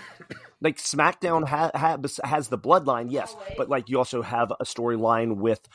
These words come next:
your Intercontinental title. You have, like, other little storylines going on, like, with Ricochet and stuff. Like, they are using people more, or at least setting them up in feuds or storylines more than they had been in years past.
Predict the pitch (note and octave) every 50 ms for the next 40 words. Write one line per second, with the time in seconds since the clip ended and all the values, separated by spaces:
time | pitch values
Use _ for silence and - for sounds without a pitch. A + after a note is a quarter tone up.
0 | - - _ _ - G#2+ A2+ B2+ B2 A2+ G2+ - - D3 D#3+ E3+ F3+ F#3 F3 F3
1 | E3+ - F3 D#3+ D#3+ D#3+ D#3 D#3 D3+ - - - _ _ - A2 A2+ B2 C#3 C3+
2 | C3 C3 B2 B2 A2+ G2+ A#2 A#2 G#2+ _ - C#3+ C3 C3 B2+ B2+ C3 D3+ C#3+ D#3+
3 | D3+ - - D3+ D3+ D3+ D3 D3 D3 C#3 A#2+ C#3+ D3 D3+ D3 D3 D3 D3 D3 D3
4 | B2+ G#2 - - A#2+ A2+ - G2+ F2+ C#3 C#3+ - D3 - - D#3 D#3 D#3 D3+ C#3+
5 | - - D#3 C#3+ - C#3+ C#3 - - - - - - G2+ A2+ B2 D3 E3 F3 -
6 | - D3+ D#3+ D#3 D3+ C#3+ C3 A#2 - _ _ _ _ _ _ - B2+ A2+ G#2+ A2
7 | A#2 D#3 G3 G#3 F3+ D3 D#3 C#3+ C#3 C3 - - D3 C#3+ - B2+ B2 A#2 A2+ A2+
8 | A#2 B2 C3+ D3 D#3 E3 E3 E3 - - D3+ C#3+ C#3+ - C#3 C#3+ - C#3+ C3 C#3
9 | C#3 C#3 C3+ - - - _ _ _ _ _ - - - - D#3+ D#3 D#3 D#3 D3+
10 | C#3+ C#3 A#2 - C#3 C#3 C3+ - - C3 B2 A2 - - - D#3 E3 E3 D#3+ D#3+
11 | D3 B2 - - - C3+ C3 - - - C#3 A#2+ G2 F2 C#2+ E2 D#2+ B1 A#1 -
12 | - - - - - A#2+ B2 C3 C3 B2+ A2 F2 F#2+ G2 F#2 G2+ B2+ A#2+ A#2 A2
13 | B2+ A#2+ G#2+ - - A2+ B2+ B2 B2 A2 F#2+ A2 G2+ F#2+ F2 F#2+ - _ _ _
14 | _ _ _ _ _ - D3+ C#3 A#2+ A#2 A#2 A2+ G#2+ - - A#2 G2 E2 - -
15 | - - - - - -